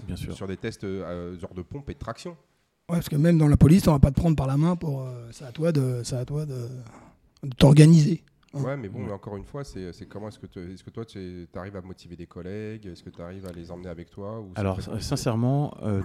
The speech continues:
Speaker 1: <clears throat> déjà, ah, tu vois, encore hier, la situation, c'était,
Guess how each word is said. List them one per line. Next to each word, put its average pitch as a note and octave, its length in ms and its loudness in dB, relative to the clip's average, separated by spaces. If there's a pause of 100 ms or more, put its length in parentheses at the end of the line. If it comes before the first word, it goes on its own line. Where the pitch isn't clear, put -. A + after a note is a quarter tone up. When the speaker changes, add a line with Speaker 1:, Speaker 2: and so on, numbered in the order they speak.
(120)
Speaker 1:
<clears throat> - 140 -6
déjà, C3+ 680 0 (460)
ah, G#2 60 -4
tu C3 100 0
vois, A2+ 80 4
encore C3 260 6
hier, A#2 240 4
la G2 80 0
situation, G#2 420 -2
c'était, G2 360 -4